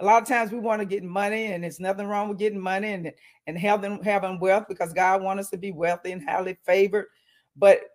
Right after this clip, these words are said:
before we, you know, what, you know, what would it be to have all that wisdom and all that wealth and no wisdom? And before you know it, you done lost all your money because you didn't have wisdom. You didn't know how to, to, to handle what God has blessed you with.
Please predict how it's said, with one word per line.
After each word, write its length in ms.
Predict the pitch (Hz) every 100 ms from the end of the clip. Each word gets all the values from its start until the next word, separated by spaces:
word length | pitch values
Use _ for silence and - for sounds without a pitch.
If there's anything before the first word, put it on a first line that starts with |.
| -
before 500 | 202 - 233 247 247
we, 160 | 233 220
you 240 | 202 226
know, 120 | 208
what, 340 | 208 254 220 226
you 100 | 226
know, 100 | 220
what 280 | 220 262 233
would 140 | 233
it 300 | 208 - 165
be 220 | 233 226
to 220 | 190 170 202
have 160 | 202
all 180 | 214 220
that 180 | 226 208
wisdom 400 | 208 202 185 185
and 100 | 175
all 260 | 190 208 214
that 240 | 214 185
wealth 380 | 196 175 165 175 -
and 140 | 180
no 100 | 180
wisdom? 460 | 185 208 196 - - _ _ _ 170
And 100 | 170
before 260 | 180 202
you 120 | 196
know 220 | 196 202 180
it, 140 | 170
you 80 | 185
done 180 | 147 135 _ _ _ _
lost 340 | 160 196 196
all 220 | 196 202 196
your 160 | 185
money 260 | 190 196 175
because 240 | 165 170
you 80 | 180
didn't 160 | 175 185
have 200 | 175 165
wisdom. 340 | 190 160 170
You 100 | 180
didn't 140 | 180
know 160 | 175 175
how 160 | 180 160
to, 100 | 160 - _
to, 280 | - 170 139 _ _ _ -
to 140 | 165
handle 560 | 135 226 240 180 - - -
what 180 | 170 165
God 240 | 175 170
has 140 | 131
blessed 360 | 156 196 208 -
you 100 | 160
with. 220 | 143 135